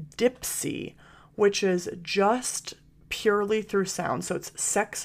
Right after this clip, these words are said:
stories that are very, very hot, and it builds up to sex. So it's almost like a story, uh, like a meditation sort of in a way. And then it builds up to, you know, sex and whatever that looks like. So it's like a storyline.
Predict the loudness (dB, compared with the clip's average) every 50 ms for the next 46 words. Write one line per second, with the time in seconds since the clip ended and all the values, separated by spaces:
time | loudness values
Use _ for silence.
0 | -8 -6 -6 -4 -2 -2 -2 0 0 0 2 0 0 -2 -4 -6 -10 -14 -20 -20
1 | -20 -6 0 2 4 4 4 6 6 6 6 6 6 6 4 4 4 4 4 4
2 | 4 4 4 0 -2 -4 -6 -2 _ 4 4 4 4 2 0 -2 -4 -2 -6 -6
3 | -6 -4 -6 -8 -6 -6 -6 -4 -4 -2 -2 0 0 0 0 -2 -4 -4 -4 -4
4 | -4 -4 -4 -4 -2 -2 -2 0 0 0 0 0 -2 -4 -6 -12 -18 -20 -20 -20
5 | -20 -20 -20 -20 -6 0 2 4 4 4 2 2 0 0 0 0 0 0 0 2
6 | 2 2 0 0 -2 -2 -2 -2 -4 -6 -6 -6 -4 -4 -4 -4 -4 -2 -2 -4
7 | -2 -4 -4 -4 -2 -2 -2 -2 -2 -2 -2 -4 -6 -10 -16 -20 -20 -20 -20 -10
8 | -4 -2 0 0 0 0 -2 -4 -4 0 2 4 4 4 2 0 -2 -2 -2 -4
9 | -6 -12 -8 -6 -4 -4 -2 -2 -2 -2 -4 -4 -6 -6 -6 -6 -6 -8 -8 -8
10 | -6 -6 -6 -6 -8 -10 -8 -8 -6 -6 -6 -6 -4 -4 -2 -2 -2 -2 -2 -2
11 | -2 -2 -6 -8 -8 -6 -6 -6 -6 -6 -6 -6 -8 -6 -6 -6 -4 -4 -4 -4
12 | -2 0 2 4 4 4 4 2 2 2 2 2 2 2 0 -2 -4